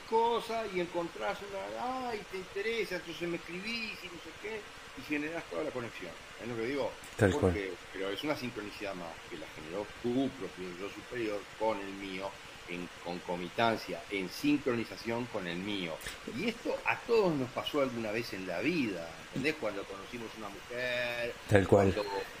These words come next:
Speaker 1: hicimos un negocio fantástico, cuando algo se nos dio que dijimos, "Esto parece loco".
Speaker 2: Y te agrego algo, Jorge, es muy interesante para el individuo,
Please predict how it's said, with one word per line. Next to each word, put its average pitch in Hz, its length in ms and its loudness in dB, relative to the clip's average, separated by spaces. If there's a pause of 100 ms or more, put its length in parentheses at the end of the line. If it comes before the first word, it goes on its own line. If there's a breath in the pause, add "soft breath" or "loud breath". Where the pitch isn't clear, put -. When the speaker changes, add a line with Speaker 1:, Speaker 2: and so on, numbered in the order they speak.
(220)
Speaker 1:
hicimos 113 320 -2
un 104 120 -6
negocio 98 360 -6
fantástico, 123 720 2
cuando 104 280 0
algo 127 200 2
se 107 140 0
nos 104 160 -4
dio 131 180 2
que 120 100 -4
dijimos, 117 340 -4
"Esto - 160 -4 (160)
parece - 240 -12 (240)
loco". - 160 6
Speaker 2:
Y 110 40 10
te 110 140 12
agrego 143 360 10
algo, 117 260 10
Jorge, 120 520 8
es 131 180 10
muy 156 260 10
interesante 139 880 10
para 101 220 12
el 98 80 12
individuo, 107 760 12